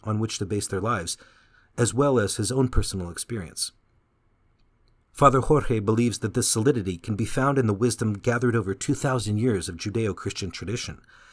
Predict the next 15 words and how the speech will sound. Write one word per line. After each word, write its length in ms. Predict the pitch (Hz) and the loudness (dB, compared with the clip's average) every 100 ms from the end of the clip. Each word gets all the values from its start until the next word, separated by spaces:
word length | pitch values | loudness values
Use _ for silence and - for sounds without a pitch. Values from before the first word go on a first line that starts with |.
| - - | -20 -4
and 160 | 117 113 | -2 2
from 160 | 131 | 4
the 60 | 120 | 4
men 200 | 117 135 | 4 4
and 160 | 117 110 | 2 2
women 280 | 127 135 | 2 0
who 160 | 113 127 | 0 2
have 140 | 110 | 2
planted 400 | - 135 131 107 | 0 -2 0 0
seeds 320 | - - 139 110 | 0 0 0 -2
of 80 | |
truth 440 | - - 147 - - | -6 -2 -2 -2 -12
throughout 300 | - 120 104 | -4 0 0
the 160 | - 107 | -2 -4
ages. 380 | 101 - - | -4 -4 -8